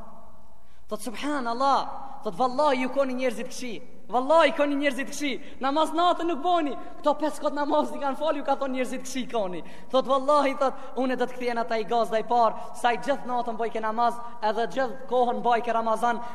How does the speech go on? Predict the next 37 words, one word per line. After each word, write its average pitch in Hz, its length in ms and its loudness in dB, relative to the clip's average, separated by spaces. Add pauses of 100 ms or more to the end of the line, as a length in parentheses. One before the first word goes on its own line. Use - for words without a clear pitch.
dhe 190 100 0
është - 240 2
kthit 247 220 -6
te 233 80 -4
gazda 220 320 4
i 220 40 -2
parë, 233 240 2
ka 226 60 -8
thonë: 220 180 -6
"Vallahi, 226 580 0 (180)
më 208 120 -6
pranon 233 400 2
të 175 60 -6
vit 233 220 4
e 226 60 2
ti 240 240 -4 (120)
se - 140 0
ato 214 220 2
s'falshin 214 420 -2
namaz 214 280 0
nate 208 380 0 (200)
dhe 208 80 -4
nuk 208 140 -4
mbajshin 208 300 0
Ramazan 190 360 -2
nafile." 156 460 -4 (560)
Subhanallah, 214 800 -2
këto 311 160 2
janë 285 80 2
kon, 262 160 2 (200)
me 240 120 0
uqu 277 400 0
që 277 160 -4
ç'kjo, 277 260 2 (440)
që 220 100 -6
ç'kjo 285 180 4
robresha, 247 600 4